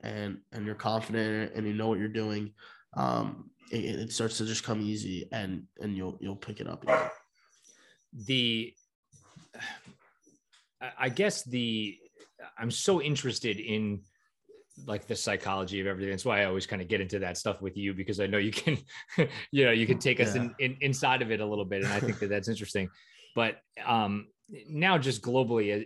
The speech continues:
Speaker 2: as being one of the leaders of the team, and, you know, the last three games certainly, I think, went a long way to helping you guys build up some confidence. And then now I, I'm sure younger guys on the team will go like, "Oh, well, this isn't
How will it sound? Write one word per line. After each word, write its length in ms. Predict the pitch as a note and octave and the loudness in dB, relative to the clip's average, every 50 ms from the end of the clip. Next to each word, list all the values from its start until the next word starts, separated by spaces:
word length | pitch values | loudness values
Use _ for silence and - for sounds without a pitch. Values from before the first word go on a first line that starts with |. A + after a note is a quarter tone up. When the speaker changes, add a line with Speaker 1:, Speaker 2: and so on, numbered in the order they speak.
| - | -2
Speaker 2:
as 380 | A#2 A2 A2 G#2 F#2+ F2+ G2+ G2+ _ _ _ _ _ _ _ _ _ _ _ - A2 - | -2 -2 -2 -2 -4 -8 -10 -14 _ _ _ _ _ _ _ _ _ _ _ -14 -6 0
being 260 | A#2+ A#2 A#2 A2+ A2 | 2 2 4 4 4
one 80 | A2 | 4
of 80 | G#2+ G#2 | 4 2
the 60 | G#2 | 2
leaders 360 | G2+ G2+ G#2 G2+ G2 F#2 F#2 | 2 0 0 0 -2 -4 -4
of 80 | G2+ F#2+ | -4 -4
the 80 | F#2+ F#2+ | -6 -6
team, 440 | - - G#2 F#2+ F#2+ G2 - - - _ _ - | -6 -8 -8 -8 -8 -10 -14 -16 -20 _ _ -8
and, 240 | A#2 A2+ A2 G#2+ - - _ _ _ _ _ _ - _ _ _ _ _ _ _ _ - | -6 -4 -4 -6 -8 -12 _ _ _ _ _ _ -20 _ _ _ _ _ _ _ _ -20
you 180 | - G#2 A#2 G#2 | -14 -10 -6 -6
know, 80 | G#2+ | -4
the 140 | G#2 A2+ A#2 | -2 0 2
last 320 | A#2+ B2+ B2+ B2 - - | 2 4 4 2 2 -2
three 180 | - B2 A#2 A2 | -4 -4 -4 -2
games 420 | G2+ A2 G#2+ G#2 G#2 G#2 G2 - | 0 2 2 2 2 0 -2 -2
certainly, 360 | - - A#2+ A#2 G#2 G#2 G2+ F#2+ | 0 0 0 0 0 0 0 0
I 40 | |
think, 260 | F#2 - A2 F#2 - _ _ _ _ _ _ _ _ - | 0 0 -4 -4 -6 _ _ _ _ _ _ _ _ -8
went 200 | C3 A2 G#2 G#2+ | -6 -4 -2 0
a 40 | |
long 200 | G#2+ A2 G#2+ G#2+ | 0 0 2 2
way 140 | G#2+ G#2 G2+ | 2 2 2
to 200 | G2 F#2+ F#2+ F2+ | 2 0 -2 -2
helping 280 | E2 G2+ G#2+ - A2 G2+ | -4 -6 -6 -4 -4 -4
you 80 | G2 | -2
guys 180 | F#2+ G2+ F#2+ F2 | -2 -2 -2 -2
build 200 | E2+ G#2+ G#2+ G#2 | -2 -2 0 0
up 120 | G#2+ G#2 | 0 -2
some 180 | - - G#2+ F#2+ | -2 -4 -6 -6
confidence. 600 | - - F#2+ F#2+ E2+ - F#2+ F#2+ F#2 F#2 - - _ _ - - - - _ _ _ - | -6 -6 -6 -6 -6 -6 -6 -6 -6 -6 -8 -10 _ _ -20 -20 -20 -20 _ _ _ -4
And 120 | A2 G#2+ | -2 2
then 160 | A2 G#2 G#2 G#2+ | 2 2 4 4
now 260 | A2 A2+ A2+ A2+ A#2 | 4 4 6 4 4
I, 180 | B2+ - B2 - - | 2 -2 -6 -4 -2
I'm 140 | A#2 G#2+ | -2 0
sure 440 | G2 - - - - D3+ C#3 B2+ A#2 | 0 -2 0 2 6 6 8 8 8
younger 420 | A2 A2 A#2 A#2 A#2+ A2+ G#2+ A2 G#2 | 6 6 4 4 2 0 -2 -2 0
guys 300 | G#2+ G#2+ G#2 G#2+ G#2 G#2 | 0 2 2 2 2 0
on 140 | G#2+ G#2 G#2 | 0 -2 -2
the 80 | G2+ | -2
team 340 | F#2 - - G#2 G2+ G2 G2 | -4 -2 -2 0 0 0 0
will 140 | F#2+ G2 G2 | 2 0 0
go 180 | F#2 G#2 G2+ G2 | 2 2 0 2
like, 200 | G2 F#2+ F2+ - | 0 0 -2 0
"Oh, 280 | - A#2+ A#2 A#2 G#2 G2 | 4 4 6 6 6 4
well, 280 | G2+ G2+ G2+ G2 G2 F#2 | 4 2 2 2 2 2
this 280 | F#2 A#2 A#2 A#2 - | 4 4 4 4 4
isn't 300 | B2+ A#2+ G#2+ A2 G#2 G#2 | 0 0 0 -2 -6 -6